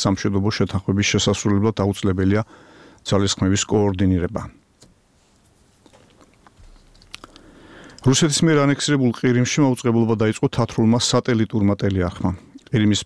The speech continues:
დე-ფაქტო მთავრობის ვიცე-პრემიერის რუსლან ბალბეკის განცხადებით, ახალი არხის ამოცანა წინ აღუდგეს ანტირუსულ პროპაგანდას. მას შემდეგ, რაც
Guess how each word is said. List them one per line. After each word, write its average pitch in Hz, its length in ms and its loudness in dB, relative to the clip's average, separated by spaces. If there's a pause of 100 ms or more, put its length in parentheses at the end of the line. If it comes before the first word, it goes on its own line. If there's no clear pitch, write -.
დე-ფაქტო 110 500 -2
მთავრობის 107 540 0
ვიცე-პრემიერის 110 680 2 (520)
რუსლან 104 480 0
ბალბეკის 107 480 -2
განცხადებით, 123 560 -2
ახალი 101 320 -2
არხის - 240 -4
ამოცანა 113 380 2 (1080)
წინ 123 240 2
აღუდგეს 104 420 -2 (640)
ანტირუსულ 113 720 0
პროპაგანდას. 98 720 -2 (1300)
მას 135 160 4
შემდეგ, 143 240 2
რაც 120 180 0